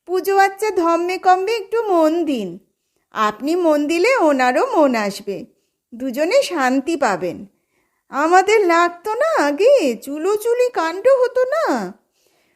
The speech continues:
পট আনিয়ে নিত্যি পুজো করি, পুজো মানে ওই দুটো ফুল আর জল দেয়া আর কি। চান টান করে শুদ্ধ হয়ে মনটা ঠিক করে নিয়ে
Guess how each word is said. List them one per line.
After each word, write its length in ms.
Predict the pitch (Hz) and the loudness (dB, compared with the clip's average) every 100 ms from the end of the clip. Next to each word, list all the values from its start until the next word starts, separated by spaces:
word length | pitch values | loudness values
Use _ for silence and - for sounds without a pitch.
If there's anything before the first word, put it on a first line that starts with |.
| _ | _
পট 420 | - 277 359 415 349 | -4 2 4 2 -2
আনিয়ে 500 | 262 269 277 330 415 | -4 -4 -2 -4 -2
নিত্যি 480 | 277 240 233 311 | -2 -2 -6 -10
পুজো 360 | 381 285 247 277 | -10 -8 -8 -8
করি, 300 | 277 311 381 640 - _ _ _ _ | -6 0 0 0 -8 _ _ _ _
পুজো 360 | 202 202 202 208 | -12 -8 -4 -4
মানে 400 | 202 226 339 508 | -2 0 2 2
ওই 220 | 339 359 | 2 -2
দুটো 340 | 370 320 370 | -4 -4 -6
ফুল 420 | 359 320 339 403 | -8 -6 -2 0
আর 220 | 453 359 240 | 2 0 0
জল 360 | 269 240 233 | 0 0 0
দেয়া 240 | 226 208 180 | -2 -4 -2
আর 140 | 180 | -4
কি। 340 | 160 _ _ _ _ _ _ - | -8 _ _ _ _ _ _ -8
চান 320 | 247 220 196 | -2 -2 -4
টান 260 | 196 240 269 | -4 -4 -2
করে 300 | 311 339 508 | -2 2 0
শুদ্ধ 380 | 330 254 - | 0 -10 -6
হয়ে 300 | 311 320 392 | -4 -2 -2
মনটা 440 | 453 294 254 240 349 | 0 0 -2 -2 -4
ঠিক 340 | - 269 - | -4 -10 -8
করে 280 | - 269 302 | -4 -2 -2
নিয়ে 260 | 302 349 | -2 0